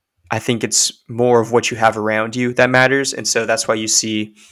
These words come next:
you know, guys like Jalen Hurts succeed so much 'cause, you know, he's on that rookie deal. So you're able to build just this psycho team around him. And Geno Smith is not getting paid that much money.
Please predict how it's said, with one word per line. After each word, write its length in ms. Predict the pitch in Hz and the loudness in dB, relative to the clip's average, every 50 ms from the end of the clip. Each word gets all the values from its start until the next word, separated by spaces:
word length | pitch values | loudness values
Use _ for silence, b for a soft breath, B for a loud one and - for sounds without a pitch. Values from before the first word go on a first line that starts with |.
| b b b b b | b b b b b
you 80 | - | -2
know, 140 | 127 113 113 | 0 0 2
guys 260 | 110 - 107 110 104 | 4 4 4 4 4
like 140 | 120 117 135 | 2 0 0
Jalen 300 | - 117 113 120 117 113 | 2 2 2 2 2 0
Hurts 260 | 123 123 123 120 - | 2 2 2 4 2
succeed 720 | - - - - 139 127 - - - - 113 110 113 107 110 | 2 2 2 2 2 2 2 2 0 0 0 -4 -4 -4 -2
so 240 | - - 113 110 107 | 0 2 2 2 2
much 320 | 107 101 98 98 - - | 0 0 0 -2 -4 -4
'cause, 340 | - - 107 104 101 - B B B B B B B | -2 -2 0 0 0 -4 B B B B B B B
you 80 | - 117 | 0 4
know, 120 | 113 113 | 4 6
he's 120 | 120 117 - | 6 6 6
on 120 | 127 127 | 6 6
that 120 | 127 117 | 6 6
rookie 240 | 117 123 123 123 131 | 6 2 0 -2 -4
deal. 380 | 110 107 107 104 110 117 120 117 | -4 -4 -6 -4 -4 -4 -4 -4
So 160 | - - 123 | -4 -4 -4
you're 180 | 110 110 110 113 | -2 0 0 0
able 200 | 113 107 110 110 | 0 0 -2 -4
to 80 | 117 | -4
build 260 | 131 - 117 113 113 | -2 0 0 0 0
just 200 | 107 117 107 - | 0 -2 -4 -2
this 140 | - 113 - | -2 0 2
psycho 320 | - - 107 107 107 110 110 | 4 6 6 6 6 2 2
team 300 | 110 - 110 107 107 101 | 2 0 -2 -2 -2 -2
around 260 | 101 101 98 95 95 | -2 -2 -4 -4 -4
him. 240 | 104 98 95 95 b b b b b | -6 -6 -8 -8 b b b b b
And 100 | - 110 | -6 -4
Geno 200 | 107 - 139 135 | -2 0 0 2
Smith 240 | 131 - - 127 120 | 0 0 -2 -2 -4
is 120 | 120 110 107 | -4 0 0
not 180 | 117 113 113 | 0 0 0
getting 160 | - 110 107 | -2 -6 -6
paid 180 | - - 104 104 | -6 -6 -6 -4
that 140 | 104 95 98 | -6 -8 -8
much 180 | 104 101 - | -10 -10 -8
money. 340 | - 98 95 95 92 92 - | -6 -6 -6 -6 -8 -10 -14